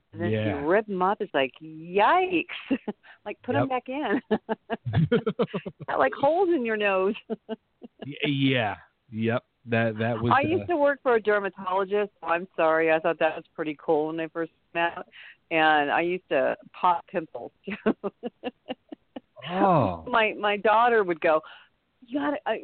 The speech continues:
Speaker 1: come on, you've seen these ones on, on YouTube where you go look at there. You gotta watch this one. Somebody's popping his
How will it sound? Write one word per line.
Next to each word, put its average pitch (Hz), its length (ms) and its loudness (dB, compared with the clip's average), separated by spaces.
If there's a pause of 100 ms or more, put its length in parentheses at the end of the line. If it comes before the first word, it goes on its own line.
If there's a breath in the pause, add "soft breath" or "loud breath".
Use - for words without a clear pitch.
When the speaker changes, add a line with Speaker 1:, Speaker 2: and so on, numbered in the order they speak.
Speaker 1:
come 196 120 -8
on, 147 160 -6
you've 202 200 -12
seen 220 180 -6
these 180 160 -4
ones 156 360 -6
on, 143 460 -4
on 143 180 -6
YouTube 139 480 -4
where 143 120 -4
you 131 120 -6
go 139 180 2
look 139 240 -4
at 131 220 0
there. 143 160 -8 (140)
You 202 120 -12
gotta 254 180 -2
watch 240 260 -8 (100)
this - 80 -20
one. 220 340 -2
Somebody's 247 320 -4
popping 226 360 -6
his 220 100 -2